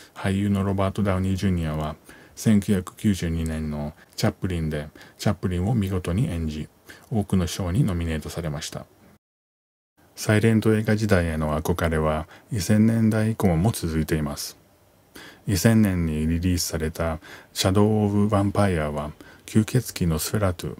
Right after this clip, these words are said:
の制作過程を題材にしたホラー映画です。マーティン・スコセッシが二千十一年に発表した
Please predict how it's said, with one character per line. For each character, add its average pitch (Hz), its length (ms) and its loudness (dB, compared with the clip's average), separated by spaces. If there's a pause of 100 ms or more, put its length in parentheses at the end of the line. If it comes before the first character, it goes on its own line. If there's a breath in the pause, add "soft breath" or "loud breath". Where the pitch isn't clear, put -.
の 127 220 0
制 107 180 0
作 - 300 -2
過 110 80 2
程 85 260 0
を 117 60 -2
題 85 200 2
材 80 220 0
に 78 160 0
し - 80 -10
た 80 140 -4
ホ - 200 -4
ラ 87 140 2
ー 85 160 -2
映 82 60 -6
画 78 120 -8
で 76 140 -12
す。 - 220 -12 (640 loud breath)
マ 104 100 4
ー 107 60 2
テ 117 120 2
ィ 113 60 4
ン・ 107 40 0
ス - 40 -4
コ 107 140 2
セ 113 140 0
ッ - 20 0
シ - 180 -4
が 80 180 -4
二 85 120 -2
千 95 260 2
十 90 140 2
一 87 180 -2
年 82 200 2
に 78 100 -4
発 78 280 -6
表 80 160 -2
し - 40 -10
た 78 260 -2